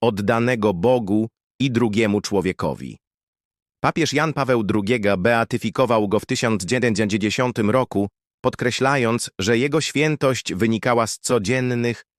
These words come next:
prostych gestów, przyjaźni, pasji, odwagi i miłości wobec innych. Carlo Acutis urodził się trzeciego maja tysiąc dziewięćset dziewięćdziesiątego pierwszego roku w Londynie, a wychowywał się w Mediolanie,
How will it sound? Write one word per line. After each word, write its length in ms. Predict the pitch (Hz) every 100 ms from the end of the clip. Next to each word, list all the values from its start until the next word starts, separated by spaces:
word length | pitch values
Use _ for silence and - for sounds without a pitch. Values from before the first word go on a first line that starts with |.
| _
prostych 560 | - 127 117 - 101 80
gestów, 640 | 80 73 - - 60 - _ _ _
przyjaźni, 680 | - 127 131 127 110 90 95 82
pasji, 500 | 127 123 - 113 117
odwagi 520 | 107 95 104 120 101 110
i 60 | 110
miłości 560 | 113 110 120 113 -
wobec 360 | 95 98 98 - -
innych. 640 | 98 69 62 60 - _ _ _ _ _
Carlo 360 | 143 143 127 107
Acutis 500 | 82 - 147 175 160
urodził 480 | - 117 127 120 123
się 140 | - 107
trzeciego 500 | - 92 120 98 90
maja 340 | 92 101 95
tysiąc 380 | - 110 95 78
dziewięćset 440 | 87 101 104 95
dziewięćdziesiątego 760 | 80 90 90 85 101 101 110 101
pierwszego 480 | 104 92 - 95 90
roku 260 | 92 -
w 60 | 90
Londynie, 640 | 98 104 95 113 64 53 - _ _ _ _ -
a 100 | 117
wychowywał 520 | 131 147 151 143 131
się 140 | -
w 40 | 110
Mediolanie, 760 | 107 92 85 80 80 90 123